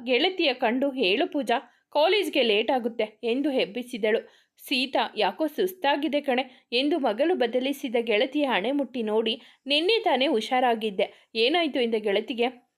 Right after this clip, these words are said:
"ಏನೂ ಆಗಿಲ್ಲ, ಇನ್ನು ಸ್ವಲ್ಪ ಹೊತ್ತು ಮಲಗ್ತೀನಿ" ಎಂದು ಮಲಗಿದ ಪೂಜಾ ಅರ್ಧ ಗಂಟೆಯ ನಂತರ ಎದ್ದು ತಯಾರಾದಳು. ಕಾಲೇಜ್ನಲ್ಲೂ ಸುಸ್ತು ಎನ್ನುತ್ತಿದ್ದ ಪೂಜಾ ಹಾಸ್ಟೆಲ್ಗೆ ಬಂದ ತಕ್ಷಣ ಒದ್ದು ಮಲಗಿಬಿಟ್ಟಳು. ಅವಳಿಗೆ ಜ್ವರ ಬರುವ ಲಕ್ಷಣಗಳು ಇದ್ದಿದ್ದರಿಂದ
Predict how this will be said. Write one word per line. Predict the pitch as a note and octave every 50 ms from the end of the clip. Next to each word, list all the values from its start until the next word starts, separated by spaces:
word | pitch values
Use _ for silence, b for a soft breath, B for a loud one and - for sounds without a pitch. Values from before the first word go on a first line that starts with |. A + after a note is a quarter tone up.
| _ - -
"ಏನೂ | A3+ G#3+ B3 D4+ F#4 F4
ಆಗಿಲ್ಲ, | D4+ A#3 A3 G#3 A#3 A3 G#3 - -
ಇನ್ನು | A#3+ C#4 F4 A#4 A#4
ಸ್ವಲ್ಪ | F#4+ C4+ A#3 A#3+ - D4+
ಹೊತ್ತು | E4+ - - C#4+
ಮಲಗ್ತೀನಿ" | A#3+ G#3+ F#3+ G3 G3 - - C#4 C#4 C4+ C4+ A#3+
ಎಂದು | B3 B3+ G#3+ A#3 A#3+ B3+ B3 B B B B -
ಮಲಗಿದ | C4 C#4 E4+ G4 F#4 F4+ C4 C#4 B3+ C4
ಪೂಜಾ | - A#3+ B3+ A#3+ C#4+ A#3+ - -
ಅರ್ಧ | G3+ G#3 A#3 A#3+ E4 C#4+
ಗಂಟೆಯ | A3+ A#3 G#3+ A3+ A3 C#4+ C#4 B3+
ನಂತರ | A#3 G3+ F#3+ G#3+ A3 A3 C4 A#3+ A#3+ C4
ಎದ್ದು | C#4 A#3 A#3+ B3+ D4 D4+ C#4
ತಯಾರಾದಳು. | C#4+ C4 G3+ G3 G#3 A#3 B3 A#3 A3 G3+ G#3+ A3 A#3 - B B B B B B
ಕಾಲೇಜ್ನಲ್ಲೂ | - E4+ F4 F#4+ G4+ G#4 F#4+ F#4+ F4 F#4 F#4 D#4 B3+ C#4 D4+
ಸುಸ್ತು | - - B3 C4 C4 - - F4
ಎನ್ನುತ್ತಿದ್ದ | F4 E4 D#4 D4+ D4+ D4+ D4 C#4+ A3+ B3+
ಪೂಜಾ | A#3+ A#3+ - A#3 C4 A#3+ C4 A#3+ C#4+ C#4 B B B B B A#3
ಹಾಸ್ಟೆಲ್ಗೆ | B3+ E4 F4+ F#4 - F#4+ F#4+ E4+ E4 D#4
ಬಂದ | C#4 C4+ C4 C4 B3 A#3+
ತಕ್ಷಣ | A#3+ A#3 G#3+ A3 - - D#4 C#4+ C4+ C4+
ಒದ್ದು | A#3 F#3+ G3+ G3 G#3+ C#4
ಮಲಗಿಬಿಟ್ಟಳು. | C4 A#3 G3 - F#3+ A#3+ A#3 B3 A3+ A#3+ - A3 G#3+ A#3 - - _ _ _ _ _ _ _ _ _ _ _ _ _ _ _ _ _ b b b b b
ಅವಳಿಗೆ | B3 A3+ A#3 C4 D4+ C#4+ D4 C#4
ಜ್ವರ | G#3+ B3 G3+ F#3+ A#3 C#4
ಬರುವ | C#4 D#4 D4+ D4 C4+
ಲಕ್ಷಣಗಳು | B3+ A#3+ G#3+ - - - - D4 C#4+ B3+ C#4 B3+ A3
ಇದ್ದಿದ್ದರಿಂದ | - C4 G#3+ - D4+ E4 B3+ B3 C#4 A#3+ B3 B3+ C#4+